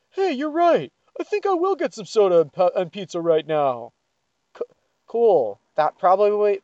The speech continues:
probably would have happened anyway. Be more creative with your ad making. Or stop making ads and go do something else. Like, go jump off of a cliff and slam into some wet cement.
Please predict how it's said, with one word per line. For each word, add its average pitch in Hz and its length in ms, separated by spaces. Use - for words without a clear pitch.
probably 202 440
would 190 240
have 196 160
happened 185 360
anyway. 160 840
Be 208 280
more 180 200
creative 156 500
with 123 220
your 127 100
ad 123 240
making. 98 500
Or 147 100
stop - 380
making 131 340
ads 117 360
and 120 140
go 117 120
do 113 160
something 117 340
else. - 300
Like, 123 160
go 165 320
jump 151 460
off 123 240
of 120 120
a 117 60
cliff - 680
and 117 460
slam 123 680
into 113 560
some 117 200
wet 113 200
cement. 98 420